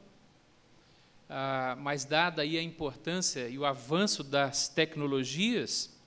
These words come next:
é, algumas necessidades se fazem mais presentes e, e precisam ser discutidas hoje, como, por exemplo, a preocupação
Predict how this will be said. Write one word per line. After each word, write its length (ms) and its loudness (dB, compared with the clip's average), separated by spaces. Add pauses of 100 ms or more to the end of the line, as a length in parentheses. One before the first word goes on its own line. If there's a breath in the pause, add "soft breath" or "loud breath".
(920 loud breath)
é, 720 0 (1160)
algumas 440 0
necessidades 840 4
se 120 2
fazem 600 0
mais 280 0
presentes 760 -2
e, 300 -4
e 40 -12
precisam 380 -4
ser 160 -6
discutidas 760 -4
hoje, 300 0
como, 420 2 (640 loud breath)
por 140 0
exemplo, 400 2
a 40 2
preocupação 1120 2